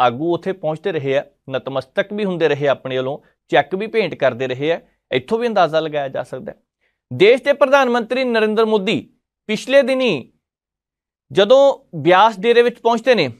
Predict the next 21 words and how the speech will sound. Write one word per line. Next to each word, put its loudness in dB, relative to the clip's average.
ਉੱਥੋਂ 0
ਦੇ 6
ਪੂਰੇ 0
ਕਿਸ -2
ਹਿਸਾਬ 2
ਨਾਲ -2
ਪ੍ਰਬੰਧ -2
ਕੀਤੇ -4
ਜਾਂਦੇ 0
ਨੇ, -4
ਕਿਸ -4
ਹਿਸਾਬ 0
ਨਾਲ 0
ਸੇਵਾਦਾਰ 0
ਉੱਥੇ -6
ਸੇਵਾ -2
ਕਰਦੇ -2
ਆ, 2
ਸਾਰੀਆਂ -4
ਚੀਜ਼ਾਂ -8
ਦੇਖੀਆਂ। -10